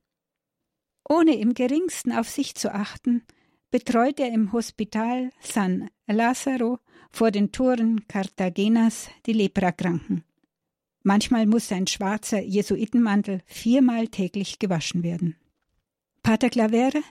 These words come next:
besucht auch heimlich die geflüchteten Sklaven,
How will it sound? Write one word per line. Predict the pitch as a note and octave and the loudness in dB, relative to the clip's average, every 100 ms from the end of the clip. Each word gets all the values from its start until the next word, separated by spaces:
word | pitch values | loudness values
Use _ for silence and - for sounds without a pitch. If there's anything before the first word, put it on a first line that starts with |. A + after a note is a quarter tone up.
| _ _ | _ _
besucht | G#3 - C4 - | -2 0 0 0
auch | G#3+ G#3+ - | -2 -2 -2
heimlich | G#3 A3+ B3+ B3+ - - | 0 2 2 -2 -6 -10
die | F#3+ | -6
geflüchteten | - - A#3+ - B3 G#3+ | -4 0 -2 0 -2 -2
Sklaven, | F3 - G3+ F#3+ G#3 - B3 | -4 -4 0 2 2 0 -2